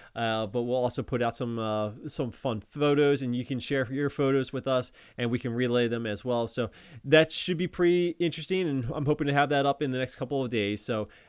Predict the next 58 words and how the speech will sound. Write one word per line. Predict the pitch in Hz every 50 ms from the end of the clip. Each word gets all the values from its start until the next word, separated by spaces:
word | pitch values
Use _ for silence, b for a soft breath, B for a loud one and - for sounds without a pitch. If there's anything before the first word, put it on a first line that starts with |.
| B -
uh, | 110 104
just | 90 - - -
keep | - 147 135
an | 131 123
eye | 120 120
out | 117 113
for | - 120
that. | 117 117 113
We'll | 104 104
certainly | - - 143 143 143 139 135
put | - - - 139 131 123
it | 123 117
out | 120 120 123 117
on | 113 110
Twitter, | - - - 127 123 120 131 131
and | 120 107
I | 104
think | 92 120 104
we'll | 120 110
hook | 95 120 110 -
it | 104
up | 110 104 -
to | - - 127 120
Twitter. | - - - 113 107 110
So | 104 - - 110 104 101 B B B B B -
anytime | 120 107 - 127 120 113
there's | 110 98
a | 107
new | 107 104 104
Instagram | 113 139 - - 135 123 131 127 120
post, | - 127 123 117 - -
we'll | 131 113 107 107 - -
add | - 110 107 107 98
that | 113 104 - -
to | - - 120 110 101
the | 98
Twitter | - - - 127 110 107
feed. | - - - 113 104 104 98 95 B B B B B B B B
Uh, | - 107 104 80
and | 104 107
I | 101 98
think | - 247 214 -
the | - 156
Facebook | 165 - - 120 -
feed, | - 127 120
we | 101 104
can | - - 95
do | - 117 107
that | 104 101 95
as | 95 95 -
well. | 110 95 - -
Actually, | - 160 - - 113 104 - _ _ _ _ _ _ _ _ _ _
yeah, | 156 135 92 - _ _ _ _ _ _ _ _ -
Instagram | 156 147 - 156 131 147 143 135 127 123
is | 120 -
connected | - 139 120 113 - 110 92
to | -
Facebook, | - 160 156 135 - - 143 135 127 -